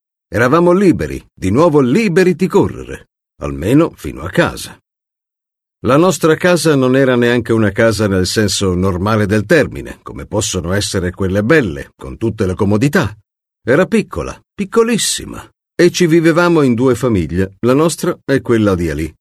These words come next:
dentro lo stesso cortile, recintato da un muricciolo d'argilla. Le nostre abitazioni erano proprio una di fronte all'altra,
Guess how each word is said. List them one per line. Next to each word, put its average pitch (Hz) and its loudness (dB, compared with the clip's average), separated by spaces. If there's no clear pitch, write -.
dentro 190 0
lo 135 0
stesso 127 -4
cortile, 95 -4
recintato 156 0
da 123 2
un 104 2
muricciolo 123 2
d'argilla. 104 -6
Le 117 0
nostre 151 2
abitazioni 147 2
erano 131 2
proprio 123 2
una 160 2
di 127 0
fronte 143 0
all'altra, 143 -2